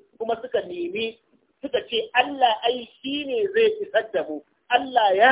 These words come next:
ishe mu cikin abubuwan da muke fuskanta gabaki daya, babu abin da yake da girma a wajen Allah."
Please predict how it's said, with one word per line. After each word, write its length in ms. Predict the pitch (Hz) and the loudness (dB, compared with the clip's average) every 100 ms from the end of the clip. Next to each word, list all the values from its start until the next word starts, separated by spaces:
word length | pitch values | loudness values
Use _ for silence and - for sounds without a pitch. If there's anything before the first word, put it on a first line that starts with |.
| 262 | 6
ishe 380 | 208 - 214 220 | 0 0 2 2
mu 160 | 170 - _ _ _ | 0 -12 _ _ _
cikin 260 | - - 254 | -14 -4 -4
abubuwan 580 | 254 247 262 262 277 - | 0 0 0 0 0 0
da 80 | 202 | -4
muke 240 | 254 262 220 | -6 -2 -2
fuskanta 600 | 190 185 254 262 240 208 | -2 -4 -4 -2 -2 -4
gabaki 460 | 180 165 160 214 226 | -4 -4 -6 -12 4
daya, 300 | 233 220 - - _ _ | 6 6 4 -8 _ _
babu 300 | 294 339 359 320 | 2 6 4 4
abin 380 | 247 262 294 | 0 0 -2
da 80 | 240 | 6
yake 300 | 254 262 262 | 6 8 2
da 80 | 180 | 2
girma 380 | - 220 220 226 | 0 -2 2 2
a 80 | 190 | 2
wajen 240 | 160 165 | 0 -2
Allah." 300 | 165 160 117 | -6 -8 -8